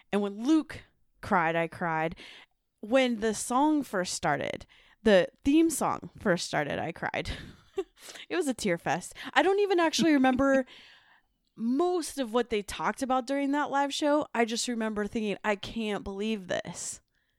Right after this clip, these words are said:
Speaker 1: It made it
Speaker 2: Mm-hmm.
Speaker 1: ten years." <laughs> Like, and I just thought back to, like, because someone had put on the Stens page earlier in the week, like,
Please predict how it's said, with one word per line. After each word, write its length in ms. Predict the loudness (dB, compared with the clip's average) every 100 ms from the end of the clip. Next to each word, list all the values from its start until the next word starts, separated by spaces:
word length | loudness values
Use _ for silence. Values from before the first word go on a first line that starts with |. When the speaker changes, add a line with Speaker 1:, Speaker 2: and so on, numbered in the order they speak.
| _ _ _ _ 4
Speaker 1:
It 100 | 6
made 260 | 6 4
it 100 | 2
Speaker 2:
Mm-hmm. 140 | 0 -2
Speaker 1:
ten 120 | 0
years." 500 | 4 4 2 -4 -10 -12 -14
<laughs> 140 | -14
Like, 320 | -16 -18 -18 _ -20 -20 -20 _ _ _ _ _ _ _ _ _ _ _
and 120 | -4 -2
I 100 | -2
just 280 | -4 -8 -12 _ -6
thought 260 | -4 -4
back 240 | -6 -6 -8
to, 220 | -10 -6
like, 340 | -6 -8 -12 -20 _ -20 -10
because 260 | -2 -2 0
someone 280 | 2 2
had 180 | 2 0
put 160 | 0 0
on 180 | 2 2
the 280 | 2 0 -4 -12
Stens 380 | -2 0 0 0
page 400 | 0 0 -2 -10 _ _ _ _ _ _ _ -2
earlier 220 | 0 2
in 100 | 0
the 60 | 0
week, 240 | -4 -4
like, 160 | -8